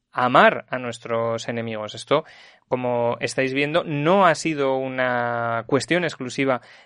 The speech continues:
de religiones como las cristianas, sino que a través de la ética filosófica, y muy posiblemente, como estamos también viendo, las religiones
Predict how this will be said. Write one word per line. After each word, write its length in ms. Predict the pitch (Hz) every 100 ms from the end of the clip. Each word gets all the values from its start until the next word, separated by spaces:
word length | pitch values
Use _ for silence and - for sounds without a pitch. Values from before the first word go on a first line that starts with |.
| _
de 440 | 127 127 127 123 123
religiones 480 | 135 135 147 143 -
como 360 | 139 135 131
las 300 | 127 120 - _ _
cristianas, 680 | 139 127 120 - 202 208 160
sino 340 | - 147 139
que 100 | - 131
a 60 |
través 320 | 131 131 160
de 100 | 185
la 140 | 190 180
ética 280 | 175 180 165
filosófica, 640 | 233 143 185 175 143 113 - -
y 100 | 151
muy 160 | 160 214
posiblemente, 1040 | 220 208 - - 202 190 185 202 160 113 _ _
como 200 | - 135
estamos 300 | 127 156 165
también 320 | 180 170 170 151
viendo, 400 | 165 165 120 113 - - _ _
las 240 | 127 131
religiones 920 | 135 143 135 - 170 190 190 120 107